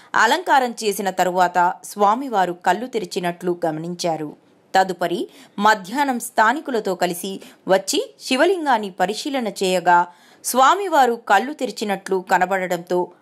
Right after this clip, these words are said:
ఆ వార్త పట్టణమంతా క్షణాల్లో వ్యాపించింది. దీంతో సర్వేశ్వరుని దర్శించుకోవడానికి స్థానికులు పెద్ద ఎత్తున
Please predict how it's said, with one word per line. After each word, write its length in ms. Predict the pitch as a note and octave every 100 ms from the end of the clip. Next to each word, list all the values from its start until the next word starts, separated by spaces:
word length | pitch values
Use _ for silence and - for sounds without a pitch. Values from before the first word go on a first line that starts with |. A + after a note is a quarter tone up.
| -
ఆ 160 | F3+ F#3
వార్త 500 | F3 E3+ E3+ F#3+ C#4+ - _ _
పట్టణమంతా 680 | A#3+ - C#4 B3+ G#3+ F#3 F#3
క్షణాల్లో 560 | F#3 - B3+ C#4 C#4 A3
వ్యాపించింది. 840 | F3 E3 E3 F3 F3 E3+ D#3+ D#3+ - _ _ -
దీంతో 540 | E3+ A3+ G#3+ G3 F#3+ F#3+ _ _
సర్వేశ్వరుని 840 | - B3+ C#4 F4+ F4 D#4+ C#4 A3+ F#3
దర్శించుకోవడానికి 1160 | F3+ F3 B3+ B3+ - A3+ G3+ F3+ F3 F3 F#3+
స్థానికులు 680 | F3+ - F3+ F3+ F3 F#3+ F4 -
పెద్ద 180 | G#3 F#3+
ఎత్తున 540 | F3+ F3+ F3+ F3 F3